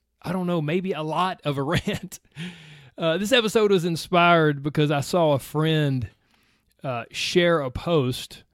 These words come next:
about good nutrition advice. And I was like, "Oh my gosh, this is amazing." And it so aligns with what I think and what I believe. And then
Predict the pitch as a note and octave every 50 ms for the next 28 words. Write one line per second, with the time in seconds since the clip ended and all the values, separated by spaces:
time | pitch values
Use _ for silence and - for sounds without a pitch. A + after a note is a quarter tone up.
0 | _ _ _ _ _ _ _ _ _ _ _ _ _ _ _ _ _ _ - C#3+
1 | C#3 B2+ C#3+ C3+ C3 C3 B2+ B2+ B2 - _ _ _ _ _ _ _ _ _ _
2 | _ _ - D3 B2 D#3 E3 D#3+ D3+ D3+ C#3 - - C#3+ C3 - C3+ A#2+ A2 G#2+
3 | A#2 G#2+ G2 - - - - - _ _ _ _ _ _ _ - C#3+ C#3 C3+ C3
4 | B2+ B2+ B2+ B2 B2 B2 B2 B2+ C3 C3 C3 B2+ B2+ C#3 F3+ G3+ G#3+ A3+ G#3+ G3
5 | F3+ E3+ F3 D#3 C3+ C3 - - D#3+ D#3 C#3+ D#3 D3 D3 C#3+ C#3+ C#3+ D3+ D3 C3+
6 | C#3+ C3+ C3 C3 A#2 C3 C#3+ B2+ B2 B2+ - - - - F3 E3+ E3+ D#3 D3+ D3
7 | C#3+ C#3 C3+ C3+ B2+ B2 B2 B2 B2 B2 A#2+ A2+ A2+ - - F3+ F3 F3 D#3+ C#3+
8 | C#3 B2+ C3 B2 A2+ A2+ A#2 C3 D3 E3+ F3 F3 E3+ E3 D3 C#3 C3+ C3+ C#3+ D3
9 | C#3+ C3+ B2